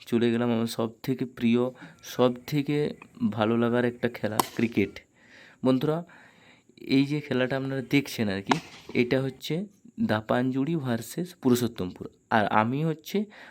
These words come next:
পুরুষোত্তমপুর নামে একটি গ্রামের গ্রাউন্ডে প্র্যাকটিস করি, তাই আমি পুরুষোত্তমপুরের হয়েই ক্রিকেট খেলি। জানেন তো বন্ধুরা, বিগত পাঁচ থেকে সাত দিন ধরে এই দাপানজুড়ি আর পুরুষোত্তমপুরের মধ্যে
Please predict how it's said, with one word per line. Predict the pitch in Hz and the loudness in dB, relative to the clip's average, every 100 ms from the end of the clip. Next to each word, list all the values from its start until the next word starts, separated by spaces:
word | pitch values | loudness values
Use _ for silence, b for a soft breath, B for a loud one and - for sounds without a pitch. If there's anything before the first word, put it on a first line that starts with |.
| B | B
পুরুষোত্তমপুর | 127 127 135 131 156 139 143 156 165 | 2 2 2 -2 0 0 0 -2 -2
নামে | 151 123 127 | 0 0 0
একটি | 131 - 139 | -2 -2 -2
গ্রামের | 123 113 107 120 139 | 0 0 2 2 0
গ্রাউন্ডে | 113 107 104 117 131 | -2 0 2 0 -2
প্র্যাকটিস | 185 135 123 113 101 | 0 2 2 0 -4
করি, | - 92 - B B B - | -4 -6 -8 B B B 0
তাই | 123 135 | 2 4
আমি | 127 135 123 123 B B | 2 0 -4 -6 B B
পুরুষোত্তমপুরের | 117 113 120 - 113 117 123 131 | -2 0 -2 0 -2 0 0 0
হয়েই | 123 113 120 190 202 | 0 2 2 0 -4
ক্রিকেট | - 120 117 - | -6 -2 -2 -2
খেলি। | 107 92 90 B B B - | -4 -4 -8 B B B 4
জানেন | 127 160 175 | 6 6 4
তো | |
বন্ধুরা, | 175 175 180 101 - B B B B | 4 4 0 -2 -8 B B B B
বিগত | 113 127 170 175 175 175 - B - | 2 4 4 4 4 4 -2 B 4
পাঁচ | 117 139 143 | 6 6 4
থেকে | - 180 180 | -2 0 0
সাত | - 143 127 | -2 -2 -2
দিন | 123 170 170 | 2 2 2
ধরে | 143 123 175 B B B | 2 0 -2 B B B
এই | 131 | 0
দাপানজুড়ি | 113 104 - 123 135 151 180 | 2 0 2 2 2 2 2
আর | 139 139 | 0 -2
পুরুষোত্তমপুরের | - 123 135 127 143 143 151 | 0 0 0 -2 -2 -2 0
মধ্যে | 160 160 127 123 | 2 0 -2 -6